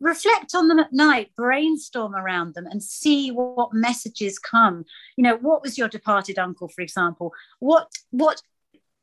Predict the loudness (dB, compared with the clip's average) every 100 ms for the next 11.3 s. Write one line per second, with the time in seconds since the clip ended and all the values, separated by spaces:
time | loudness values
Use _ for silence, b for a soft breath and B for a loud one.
0 | _ -2 2 2 0 0 0 -2 -6 -2
1 | -2 -4 -8 -8 -6 -2 0 0 0 2
2 | 2 -2 -6 -2 0 2 0 -2 -2 0
3 | 0 -2 -4 -2 -4 -2 2 2 0 -8
4 | -12 -12 -8 -6 -6 -2 0 -2 -6 -8
5 | -4 -4 -4 -6 -14 B B B 2 2
6 | 2 0 0 -2 -2 -4 -4 -8 -8 -6
7 | -6 -6 -6 0 2 2 -2 -6 2 2
8 | 2 0 -2 0 0 2 0 0 -6 -6
9 | -4 -4 -4 -8 _ b 2 2 2 2
10 | 4 4 0 -8 -10 -12 -8 -8 -4 -2
11 | -2 -4 -10